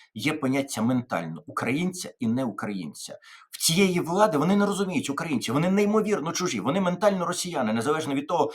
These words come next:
яка там у них національність за походженням. І тому для них казати правду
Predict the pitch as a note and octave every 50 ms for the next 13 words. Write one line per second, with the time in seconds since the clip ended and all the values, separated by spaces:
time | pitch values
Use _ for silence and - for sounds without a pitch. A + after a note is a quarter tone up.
0 | - - - B2+ B2+ - E3+ E3 D#3 C#3 C#3+ D#3 D3+ - B2 A#2 - C3 B2+ C3
1 | C#3 C#3 C3 A#2+ A2 G2+ A#2+ - - B2 - A#2 G#2 - F#2 F2+ F2 D#2+ D2 -
2 | _ _ - - - - - _ _ - E3 D#3+ - G#3 G3+ E3 A2+ B2+ F#3+ G#3+
3 | C#3+ D3 G#3+ A#3+ - - - - _ _ _ _ _ _ _ _ _ _ _ _
4 | _ - - _ _ _ _ - - A2+ - E3+ E3 - G3+ - - G3+ G3 G#3
5 | A3 F#3+ F3+ F#3 -